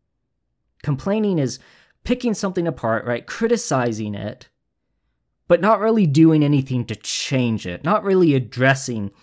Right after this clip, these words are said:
the problem, just kinda criticizing it to yourself or to the person next to you. So then the question needs to be asked,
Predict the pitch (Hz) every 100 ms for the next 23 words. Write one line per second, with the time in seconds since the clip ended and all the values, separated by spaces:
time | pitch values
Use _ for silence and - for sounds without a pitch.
0 | _ - 127 - 160 135 101 98 95 -
1 | _ _ _ - 226 233 214 196 175 165
2 | _ _ _ _ _ _ - - 202 190
3 | 135 123 113 107 101 104 - - 117 120
4 | - 160 156 156 - 131 107 - 131 123
5 | - 127 - 107 107 101 - - - 117
6 | - _ _ _ _ _ _ _ _ _
7 | _ _ _ _ _ - - 139 147 151
8 | 135 - - 196 - 139 135 131 - -
9 | 117 117 147 113 95 - _